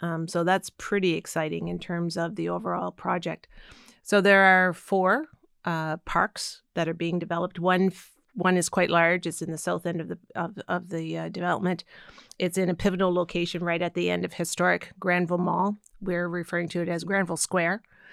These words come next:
Um, it will be a square in the true urban sense of a square.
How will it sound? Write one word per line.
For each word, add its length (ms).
Um, 260
it 160
will 140
be 560
a 80
square 400
in 120
the 60
true 300
urban 320
sense 320
of 80
a 60
square. 400